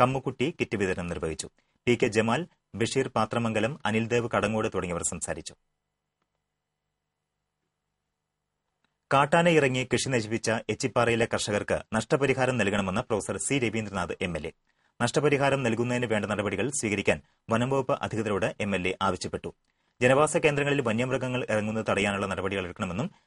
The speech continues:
നാശനഷ്ടം സംഭവിച്ച പ്രദേശങ്ങൾ സന്ദർശിച്ചതിന് ശേഷം എം എൽ എ നിർദ്ദേശിച്ചു. കഴിഞ്ഞ ദിവസങ്ങളിൽ എച്ചിപ്പാറ, ആറളപ്പാടി എന്നീ സ്ഥലങ്ങളിൽ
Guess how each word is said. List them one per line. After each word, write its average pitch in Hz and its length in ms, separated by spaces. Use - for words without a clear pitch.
നാശനഷ്ടം 143 520
സംഭവിച്ച 120 380
പ്രദേശങ്ങൾ 110 520
സന്ദർശിച്ചതിന് 131 640
ശേഷം 101 380
എം 104 140
എൽ 90 100
എ 90 40
നിർദ്ദേശിച്ചു. 85 540
കഴിഞ്ഞ 123 140
ദിവസങ്ങളിൽ 127 480
എച്ചിപ്പാറ, 131 480
ആറളപ്പാടി 123 680
എന്നീ 110 140
സ്ഥലങ്ങളിൽ 104 460